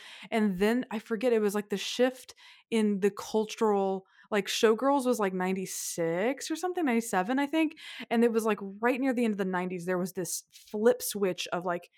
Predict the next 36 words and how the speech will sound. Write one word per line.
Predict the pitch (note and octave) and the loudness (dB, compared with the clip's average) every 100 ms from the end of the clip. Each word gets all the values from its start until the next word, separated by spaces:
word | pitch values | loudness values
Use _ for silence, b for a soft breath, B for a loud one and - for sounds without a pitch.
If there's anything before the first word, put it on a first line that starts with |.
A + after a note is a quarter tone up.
| _ - | _ -20
puritanical | - A3 G#3 G3+ G3 F#3 F3+ F3+ | -4 2 2 2 0 -2 0 -2
anti-sex | D#3+ E3+ F#3 F#3 F#3 G#3+ G#3 - | -2 -4 -2 -2 0 -2 -2 -4
shit | - A3+ | -2 -2
that | A3 | -2
started | G#3+ A3 A3 | -4 -2 0
happening, | A#3+ B3 B3+ B3+ B3 B B G#3+ | 0 2 0 0 -4 B B -2
and | G#3 G#3+ | 0 4
that's | C#4 - | 4 4
when | D4+ | -2
all | G3+ A#3 A#3+ | -2 0 0
of | |
these | A#3 A3+ | 0 -4
kind | - A#3+ | -4 -4
of | A3 | -2
psychological | - G#3 G#3 G#3 G3 G3+ G3+ | -2 -2 0 0 0 0 -2
erotic | F#3+ F3 F#3+ - | 0 0 -2 -4
thrillers, | - G#3+ D#4 A3 F3+ - B B | -4 0 4 4 2 -4 B B
like, | G3+ F#3 F#3+ | -2 -2 2
went | G3+ G#3+ | 2 2
to | - G3+ | 0 -2
zero | F3 D#3+ F3+ A#3 F#3+ E3 | 0 0 4 6 6 4
pretty | E3 - A3 | 2 4 6
much | G#3 F#3 | 4 2
immediately. | F3+ F3 F#3 F#3+ F3 - E3 E3 G3+ b b b b | -2 -2 -2 0 0 2 2 2 0 b b b b
Um, | G3+ F3+ F3 | 0 2 2
I | F3 | -2
think | F#3+ B3+ | 0 0
it | C4 | 2
has | A3 A3 | 2 0
to | F#3+ | 0
do | G#3 | 0
with | F#3+ | 2
maybe | F#3 F3+ | 0 -2
a | |
shift | E3+ F3+ E3 | -2 -4 -4
in, | F3 | -10